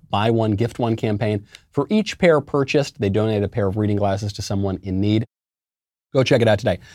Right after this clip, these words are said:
blue blocks dot com slash Knowles. Use the promo code Knowles at checkout to get twenty percent off and enjoy free shipping on orders over a hundred fifteen bucks. Get your energy back, sleep better, block out the unhealthy effects of blue light with BluBlox, B L U B L O X dot com slash Knowles.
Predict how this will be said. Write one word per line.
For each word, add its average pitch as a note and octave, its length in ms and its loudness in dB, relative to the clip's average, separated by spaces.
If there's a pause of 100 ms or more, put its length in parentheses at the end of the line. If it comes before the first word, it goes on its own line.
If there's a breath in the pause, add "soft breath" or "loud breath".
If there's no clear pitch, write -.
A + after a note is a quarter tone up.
(240 soft breath)
blue C#3 220 6
blocks E3 400 4
dot B2 200 2
com C3+ 220 0
slash G2 260 0
Knowles. A2+ 360 2
Use A2 100 2
the G#2+ 80 -2
promo A#2+ 240 0
code G2+ 160 2
Knowles G#2+ 320 2
at G2 80 -4
checkout G2+ 480 0 (360 soft breath)
to A#2 60 0
get G#2+ 140 2
twenty E3 160 2
percent C#3+ 260 0
off A2 200 2
and G#2 40 -2
enjoy F#2+ 240 -2
free D3+ 200 0
shipping A#2+ 340 0
on G2+ 100 -2
orders G2 260 -2
over F#2 180 -2
a F#2 40 0
hundred A#2+ 220 0
fifteen G#2 380 0
bucks. B2+ 400 0 (360 soft breath)
Get D#3+ 240 4
your C#3+ 280 4
energy D3 300 4
back, C3 200 2
sleep F3 300 2
better, C#3+ 300 6
block D#3 380 2
out D3 140 6
the C3+ 60 2
unhealthy B2 340 2
effects G2+ 240 -2
of G2+ 100 -4
blue C#3 140 2
light C3+ 160 4
with A2 160 -2
BluBlox, D#3+ 460 4
B G3+ 160 4
L F#3 120 6
U F#3 220 4
B E3+ 220 4
L F3 200 6
O E3+ 140 6
X D3 260 2
dot A2+ 200 2
com D3+ 160 0
slash G#2+ 300 0
Knowles. D3 300 2